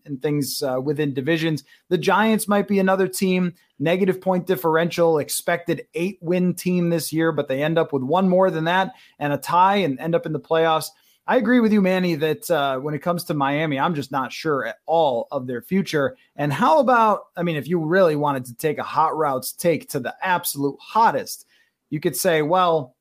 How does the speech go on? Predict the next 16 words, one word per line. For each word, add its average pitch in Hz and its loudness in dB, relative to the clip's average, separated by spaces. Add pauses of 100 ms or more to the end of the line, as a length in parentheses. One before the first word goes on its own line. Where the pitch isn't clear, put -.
(120)
it's - -16
gonna 208 0
be 185 2
tough 214 0
for 170 2
Baltimore 160 2
when 127 -2
Anthony 147 -2
Brown 151 0
or 131 -2
whoever 131 -2
he 131 -2
is, 131 -4
is 127 -6
their 131 -2
quarterback 139 0